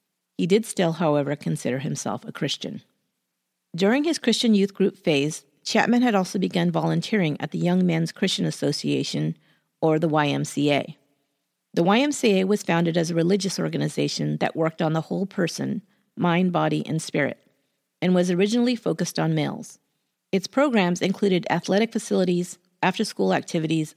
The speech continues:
summer camps, leadership training, and provided youth hostels where young people could find a safe and inexpensive place to stay around the world. Chapman began as a volunteer, but soon applied to work as a camp counselor.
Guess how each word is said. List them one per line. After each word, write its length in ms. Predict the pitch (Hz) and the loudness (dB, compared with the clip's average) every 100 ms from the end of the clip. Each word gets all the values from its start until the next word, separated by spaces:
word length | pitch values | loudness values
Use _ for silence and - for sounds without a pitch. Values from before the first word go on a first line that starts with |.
| _ _ | _ _
summer 340 | - 214 220 | -2 0 0
camps, 500 | - 175 151 - - - | 0 -2 -2 -8 -12 -2
leadership 400 | 180 190 - - | 0 0 -2 -4
training, 460 | - 151 147 151 - _ | -4 -2 -2 -4 -8 _
and 140 | 196 185 | 0 2
provided 460 | 202 190 226 254 | 2 2 2 2
youth 180 | 202 202 | 2 0
hostels 540 | - 170 - 160 165 170 | 0 -2 0 -4 -2 -2
where 80 | |
young 220 | 165 185 196 | 0 2 2
people 320 | 185 170 165 | 0 -2 -4
could 160 | 170 | -6
find 220 | - 170 165 | -4 -2 -2
a 100 | 156 | -2
safe 400 | - 190 208 - | 0 0 0 -2
and 80 | 196 | 2
inexpensive 680 | 185 165 - 165 160 170 - | 2 2 -2 -4 -4 -6 -6
place 260 | 147 147 | -4 -4
to 80 | - | -10
stay 380 | - 160 156 - | -6 -2 0 0
around 260 | 143 131 139 | -2 -2 -2
the 80 | |
world. 380 | 151 160 117 - _ _ _ _ _ _ _ _ _ | -2 -2 -2 -8 _ _ _ _ _ _ _ _ _
Chapman 360 | - 233 277 302 | 0 2 2 0
began 260 | 220 185 | 2 2
as 100 | 180 | 2
a 60 | 185 | 2
volunteer, 720 | 175 175 175 - 196 123 - _ - | 2 2 0 0 0 -2 -6 _ -8
but 100 | - | -2
soon 240 | 214 214 | 2 2
applied 340 | 220 190 165 | 2 0 0
to 120 | - 165 | 0 -4
work 240 | 151 156 | -2 -4
as 100 | 147 | -8
a 60 | - | -6
camp 300 | 156 - - | -4 -6 -2
counselor. 500 | 175 135 - - | -4 -4 -8 -10